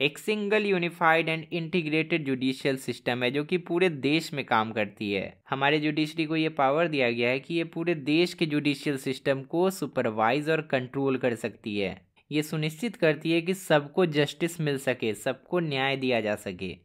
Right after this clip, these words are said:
सुप्रीम कोर्ट at the apex, सुप्रीम कोर्ट सबसे शिखर पर है, सबसे ऊपर है, जो कि हाईएस्ट जुडिशियल अथॉरिटी है। उसके नीचे हाई कोर्ट्स आते हैं जो कि हर स्टेट में होते हैं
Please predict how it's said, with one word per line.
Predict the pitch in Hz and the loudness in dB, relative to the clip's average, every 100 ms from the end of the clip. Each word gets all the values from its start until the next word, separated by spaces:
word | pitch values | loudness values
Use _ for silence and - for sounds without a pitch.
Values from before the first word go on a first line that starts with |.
| _ | _
सुप्रीम | - 143 156 180 190 | -6 -4 2 2 2
कोर्ट | 190 190 - | 2 0 2
at | 131 127 | 0 4
the | 139 | 4
apex, | 110 113 165 180 | 4 4 2 0
सुप्रीम | - 135 147 147 151 | -4 -6 -4 -4 -2
कोर्ट | 156 151 | -4 -4
सबसे | - - 160 | -2 -4 -4
शिखर | 151 135 120 147 139 | -4 -4 0 2 4
पर | 151 151 | 4 2
है, | 160 | 0
सबसे | 151 120 143 | -4 -4 -2
ऊपर | 123 104 139 135 | -2 2 2 2
है, | 156 185 147 | 2 -4 -4
जो | 127 | -6
कि | 143 | -4
हाईएस्ट | 143 123 120 120 170 160 | -4 2 2 4 2 2
जुडिशियल | 143 147 151 147 - 156 | -2 2 2 2 2 2
अथॉरिटी | 151 160 147 143 151 156 | 4 8 8 6 2 0
है। | 160 - - - 160 | -2 -6 -20 -14 -6
उसके | 147 - 170 | -4 2 2
नीचे | 156 156 165 | 2 0 0
हाई | 156 123 123 | 4 2 2
कोर्ट्स | - 127 151 156 | -2 -4 0 4
आते | 143 151 | 4 2
हैं | 156 151 | -2 0
जो | 135 | -2
कि | 135 143 | -2 -2
हर | 131 131 | 0 0
स्टेट | 135 - 113 117 | 0 -4 -4 -4
में | 143 143 | -4 -2
होते | 147 143 151 | -4 -2 -4
हैं | 151 | -4